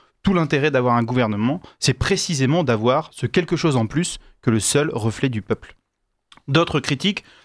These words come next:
tombent en revanche complètement dans l'eau, comme cette obsession de faire de la démocratie le régime de la pulsion de force, de puissance, de domination, alors que le command-, le commandement fait tout simplement partie de l'essence du politique,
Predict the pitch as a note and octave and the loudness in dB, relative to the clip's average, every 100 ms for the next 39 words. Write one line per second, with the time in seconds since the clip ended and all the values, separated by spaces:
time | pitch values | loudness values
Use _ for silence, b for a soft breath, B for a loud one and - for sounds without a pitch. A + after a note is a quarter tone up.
0 | b A3 G3+ E3+ D#3+ E3 D#3+ E3+ D#3+ D3 | b -2 2 2 2 0 0 0 0 0
1 | C#3+ A#2+ A#2 D3 G#3 B B B - F3 | 0 2 2 0 -2 B B B -2 0
2 | - D#3+ E3+ G3 - G3 F3+ D#3+ C#3+ C3+ | 0 -2 0 0 0 0 0 0 2 2
3 | C#3 - C#3 - C3+ B2+ C3 D#3 C3 A#2 | 0 0 0 2 2 2 2 2 2 0
4 | - D3+ - C3 - E3+ G3+ B2 - D3+ | 0 -2 -2 -2 2 0 0 -6 -4 0
5 | - F3+ C3 B2+ D#3 B2+ A2+ D#3+ F#3+ - | 0 0 0 2 2 2 0 -2 -4 -8
6 | b b b - B2+ C3+ - A2+ A2+ D#3 | b b b 0 2 2 0 -2 0 0
7 | C3+ A#2 C3+ A#2+ E3+ D3 A2+ A2 D3 B2+ | 2 0 0 0 0 2 2 0 -2 -4
8 | - C3+ B2 C3+ A#2+ B2 - C3+ A2+ C3 | -2 -2 0 0 0 -2 -4 -4 0 2
9 | D3+ F3 C3 G#2 B2+ G#2 - - | 2 0 -2 -2 -2 -2 -6 -10